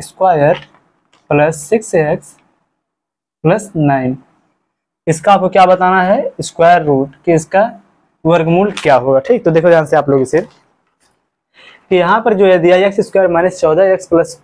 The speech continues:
उनचास जो यहाँ पर दिया है, तो आपको यहाँ पर देखने पे पता चल रहा है कि यह किसका square है, सात का square है और यह तो है ही एक्स स्क्वायर। और यहाँ पर यह कितना दिया, minus two into x into seven, ठीक? यहाँ पर यह किस form में हो गया है,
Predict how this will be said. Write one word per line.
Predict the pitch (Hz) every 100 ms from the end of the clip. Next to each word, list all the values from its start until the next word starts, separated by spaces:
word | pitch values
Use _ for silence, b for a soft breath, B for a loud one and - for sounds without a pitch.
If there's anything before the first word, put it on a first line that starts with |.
| -
उनचास | 160 147 170 196
जो | 170 175
यहाँ | 156 156
पर | 156
दिया | 139 147 143
है, | 151
तो | 170
आपको | 165 - 170
यहाँ | 165 160
पर | 165
देखने | 156 147 175
पे | 175
पता | 165 175
चल | 175 160
रहा | 160
है |
कि | 160
यह | 170
किसका | 165 151 185 175
square | - 190 190
है, |
सात | 180 151 156
का | - 170
square | - 175 170
है | 170 196 b b b -
और | 156
यह | 170
तो | 165 160
है | 156 156
ही | 190
एक्स | 180 -
स्क्वायर। | 190 - 175 208 -
और | 160 160
यहाँ | 156 180
पर | 175
यह | 185
कितना | 190 196 190
दिया, | 202
minus | 175 151 151 175 -
two | 190 214 -
into | 151 143 170 220 b b b 151
x | 160 202 - 175
into | 160 214
seven, | 214 151 139 135
ठीक? | 131 240 -
यहाँ | 170 180 196
पर | 202
यह | 196 202 - -
किस | 262 -
form | 202
में | 175
हो | 156
गया | 135 135
है, | 135